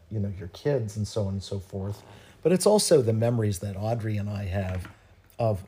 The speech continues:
with each other, you know, just as a couple. And a lot of, like, we,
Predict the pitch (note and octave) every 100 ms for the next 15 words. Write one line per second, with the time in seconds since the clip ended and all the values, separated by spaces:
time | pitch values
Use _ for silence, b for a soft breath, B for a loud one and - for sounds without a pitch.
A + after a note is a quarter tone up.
0 | - - A#2+ A#2+ G#2+ G#2 - - A2+ G#2
1 | F#2+ F2+ _ - b b b b b A#2
2 | G#2+ G2+ F#2+ - - - G#2 - - _
3 | - - - _ - A#2 G#2 - - C3
4 | - D2 - _ _ _ b b b -
5 | A#2 G#2+ G#2 - A2+ A#2+ B2+ A#2 G2 G2+
6 | G#2 - - b b - A2+